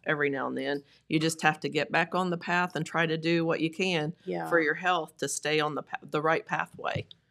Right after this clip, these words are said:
Speaker 2: Yeah, absolutely. Oh, I know what I was going to ask you about. You mentioned, um, when you were in the class,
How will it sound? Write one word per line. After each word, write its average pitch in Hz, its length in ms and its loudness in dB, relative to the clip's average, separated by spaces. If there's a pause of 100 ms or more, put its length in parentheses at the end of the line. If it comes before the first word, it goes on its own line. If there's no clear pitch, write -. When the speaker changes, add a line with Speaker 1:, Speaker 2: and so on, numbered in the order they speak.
(200)
Speaker 2:
Yeah, 180 360 8
absolutely. 196 880 6 (460)
Oh, 320 160 12
I 415 160 10
know 466 80 10
what 302 80 10
I 247 80 10
was 214 140 4
going 185 180 8
to 175 140 4
ask 175 320 6
you 170 140 8
about. 165 500 8
You 359 320 8
mentioned, 233 760 6 (140)
um, 185 580 8 (380)
when 208 680 6 (140)
you 208 320 4
were 185 480 8
in 190 260 6
the 170 80 8
class, 208 800 6